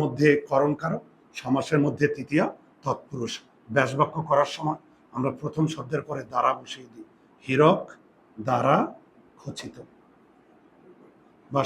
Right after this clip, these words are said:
সজ্জিত। পারবে? তাহলে আমরা এতক্ষণ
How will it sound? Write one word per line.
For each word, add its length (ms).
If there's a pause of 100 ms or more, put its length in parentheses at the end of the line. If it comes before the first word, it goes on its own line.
সজ্জিত। 360 (1300)
পারবে? 260 (1080)
তাহলে 200 (180)
আমরা 220
এতক্ষণ 360